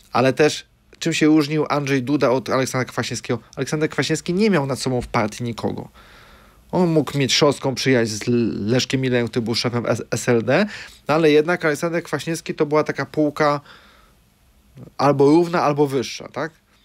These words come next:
Andrzej Duda tak, taki nie był. I Andrzej Duda prze-, tak naprawdę to, czy w dwa tysiące dwudziestym roku będzie startował na prezydenta, czy nie,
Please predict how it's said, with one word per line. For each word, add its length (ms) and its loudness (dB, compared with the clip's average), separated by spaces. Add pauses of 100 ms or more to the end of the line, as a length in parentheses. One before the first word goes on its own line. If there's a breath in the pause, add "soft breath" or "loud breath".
(200)
Andrzej 300 0
Duda 240 2
tak, 340 -8 (180)
taki 260 -4
nie 200 4
był. 260 -4 (520 soft breath)
I 40 0
Andrzej 240 4
Duda 300 4
prze-, 360 2 (680)
tak 160 -2
naprawdę 340 4
to, 200 2
czy 220 4 (320 loud breath)
w 60 -12
dwa 180 0
tysiące 400 -2
dwudziestym 500 -2 (240)
roku 600 0 (720 soft breath)
będzie 300 2
startował 360 2
na 100 -2
prezydenta, 440 -2
czy 180 -6
nie, 340 -2